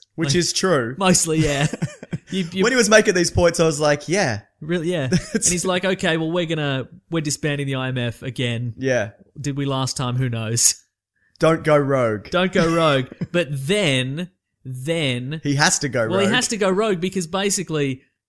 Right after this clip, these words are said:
Speaker 2: uh, if you recall, if any, everybody recalls the end of Mission Impossible Four,
Speaker 1: Yeah.
Speaker 2: at the s-, at the end of Mission Impossible Four, uh, Tom Cruise gets a mission to track down the Syndicate,
Speaker 1: Yes.
Speaker 2: who are, uh,
Speaker 1: The
Speaker 2: some
Speaker 1: anti-I M F.
Speaker 2: Yeah, they're some sort of,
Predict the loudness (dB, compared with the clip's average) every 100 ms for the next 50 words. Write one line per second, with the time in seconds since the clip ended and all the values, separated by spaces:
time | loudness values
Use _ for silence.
0 | _ _ _ -6 -2 -2 -2 -6 -4 -2
1 | -2 -2 -4 -2 -4 -4 -4 -4 -4 -6
2 | -4 -4 -2 -2 -2 -2 -4 -4 -6 -6
3 | -6 -8 -10 -8 -4 -4 -4 -2 0 0
4 | -2 -6 -6 -4 -6 -6 -6 -4 -4 -6
5 | -8 -8 -8 -8 -8 -6 -6 -6 _ _
6 | -8 -4 -4 -8 -10 -8 -6 -4 -4 -4
7 | -6 -4 -6 -6 -6 -4 -6 -6 -6 -8
8 | -14 _ _ -10 -8 -6 -8 -6 -6 -6
9 | -6 -8 -12 -12 -6 -2 -2 -2 -6 -8
10 | -10 -6 -2 -2 -2 -4 -6 -10 _ _
11 | _ _ _ _ -8 -6 -6 -6 -4 -2
12 | -2 -4 -4 -4 -4 -4 -4 -2 -2 -4
13 | -4 -4 -4 -6 -8